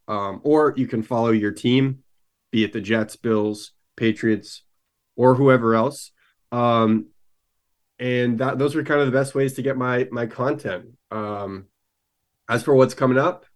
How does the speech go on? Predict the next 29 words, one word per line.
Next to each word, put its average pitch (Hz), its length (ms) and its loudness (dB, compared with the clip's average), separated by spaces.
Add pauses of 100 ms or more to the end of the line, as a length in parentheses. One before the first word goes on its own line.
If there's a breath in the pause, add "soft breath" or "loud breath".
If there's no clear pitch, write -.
(120)
I 123 760 0 (760)
will 127 140 0
have, 131 460 2 (100)
uh, 120 300 0
some 127 240 -6
stuff 143 320 0
on 123 360 4
Zach 120 280 -2
Wilson 135 480 4
next 131 340 -2
week. 131 500 2 (760)
And, 113 760 0 (560)
uh, 104 460 -2 (260)
given 131 220 2
that 120 100 4
I 117 60 2
cover 117 260 0
the 113 80 0
whole 113 180 2
division, 107 800 0
um, 101 380 -10
got 117 220 -2
some 113 160 0
cool 117 200 -2
stories 110 400 2
coming 110 320 2
about 101 440 -4 (580)
Patriots 127 520 2
rookies, 110 760 0